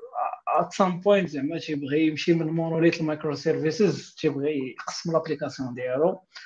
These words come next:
آه، علاش؟ على بزاف ديال الاسباب، حيت،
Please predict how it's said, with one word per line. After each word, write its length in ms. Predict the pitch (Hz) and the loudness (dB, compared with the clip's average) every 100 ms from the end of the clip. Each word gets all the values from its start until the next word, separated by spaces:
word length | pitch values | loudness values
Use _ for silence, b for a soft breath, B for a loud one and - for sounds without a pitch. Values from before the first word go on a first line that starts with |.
| B B B - - | B B B -14 -2
آه، 280 | 135 139 127 | 2 4 6
علاش؟ 540 | 117 165 202 202 - | 8 12 12 10 6
على 300 | 139 175 226 | 2 2 0
بزاف 280 | 170 147 196 | 0 4 6
ديال 160 | 151 160 | 6 2
الاسباب، 520 | 147 143 165 160 175 | 2 0 0 2 2
حيت، 220 | - 151 | -2 -6